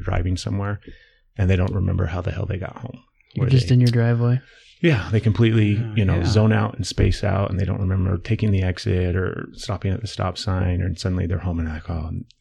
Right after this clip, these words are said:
Speaker 1: everybody kinda has that initial, like, "Well, that's kinda freaky."
Speaker 3: Yeah.
Speaker 1: But our physical body, like, the, the, the part of our body that has to drive,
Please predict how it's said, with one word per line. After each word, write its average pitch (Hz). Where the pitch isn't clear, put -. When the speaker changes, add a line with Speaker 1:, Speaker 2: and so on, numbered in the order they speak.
Speaker 1:
everybody 90
kinda 87
has 82
that 87
initial, 87
like, -
"Well, 85
that's 95
kinda 85
freaky." 95
Speaker 3:
Yeah. 107
Speaker 1:
But 92
our 87
physical 131
body, 87
like, 98
the, -
the, 110
the -
part 107
of 95
our 98
body 92
that -
has -
to 104
drive, 92